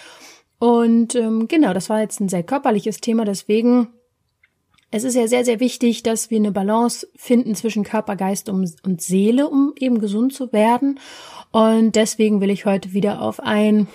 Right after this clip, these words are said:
oh, ich würd schon fast sagen, das ist eher so ein geistiges, also so ein Verstandsthema. Ähm, ja,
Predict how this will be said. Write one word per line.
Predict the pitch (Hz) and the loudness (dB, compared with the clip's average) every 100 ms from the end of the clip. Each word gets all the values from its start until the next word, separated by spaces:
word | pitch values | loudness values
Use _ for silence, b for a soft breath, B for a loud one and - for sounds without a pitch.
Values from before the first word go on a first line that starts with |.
| B - | B -6
oh, | 349 | -4
ich | 392 - | -6 -10
würd | - | -2
schon | 285 | 0
fast | 269 254 | 0 -2
sagen, | 214 214 | 2 2
das | 214 | 0
ist | 226 | -4
eher | - 202 | -4 0
so | 185 | 0
ein | 170 | -2
geistiges, | - 247 277 - 254 247 | -2 0 0 0 -2 -2
also | - 185 | -2 -4
so | 175 | -2
ein | 185 | -2
Verstandsthema. | - - - 165 190 240 - - 247 247 247 247 254 B B B B B - | -4 -10 -6 -2 -2 -2 -6 -6 0 2 2 0 -2 B B B B B -4
Ähm, | 226 220 226 226 233 233 233 240 _ _ | 0 2 2 2 2 0 -4 -8 _ _
ja, | 392 392 170 | -2 -2 -4